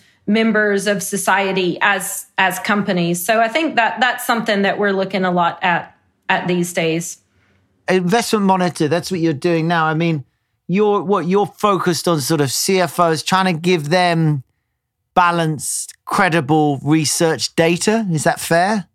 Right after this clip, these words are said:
Speaker 1: E-, exactly. We're just trying to purely through the prism of, is there, for example, there are a lot of things that a C-level executive would need to be concerned about and, and need to know. But we are trying to help them in that area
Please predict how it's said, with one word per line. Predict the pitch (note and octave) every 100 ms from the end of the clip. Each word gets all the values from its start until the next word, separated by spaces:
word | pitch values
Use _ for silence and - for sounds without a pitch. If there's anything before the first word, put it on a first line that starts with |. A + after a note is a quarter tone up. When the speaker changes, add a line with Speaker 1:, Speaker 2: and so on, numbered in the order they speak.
| -
Speaker 1:
E-, | - C#4+ C#4
exactly. | D4+ C4 C4+ C4+ C4
We're | B3+ D4+
just | E4+ F4 -
trying | - C4+ C4 B3+ B3
to | C#4 A#3+ A3+ A3 G#3 _ _
purely | - C#4+ D4 D4+
through | C#4+ C4+ C4+
the | A#3
prism | - - B3 B3 G#3+ G#3+
of, | G#3 F#3+ - -
is | B3+ A#3+
there, | C#4+ C#4+
for | D4+
example, | B3+ C#4 C4+
there | B3 A#3
are |
a | A#3
lot | A#3 A#3
of | A3+
things | A#3 G#3+ A3 G#3+
that | - G#3+
a | G#3 G3
C-level | G3+ A#3+ A3 G#3 G#3+ F#3 G3+
executive | G3+ G3 G3+ G3+ G3 F3+
would | F#3+ G3+ F#3+
need | G#3 G#3 F3
to | A3+
be | F3+ G#3
concerned | F#3+ G3+ F#3+ G3+ G3 G3
about | F#3+ G3 G3+ -
and, | F#3+ F#3 F#3 F3 -
and | F#3+ G3
need | G3 F3+
to | A3
know. | G3+ F#3+ A#3 D#4+ - - -
But | - F#3
we | B3+ C4
are | B3
trying | B3+ A3 A#3 A3+
to | B3+ G#3+
help | A#3 A3 A3
them | A3+ G#3+
in | G#3+
that | G#3 G#3 -
area | G#3+ A3+ A3+ A3+ G3+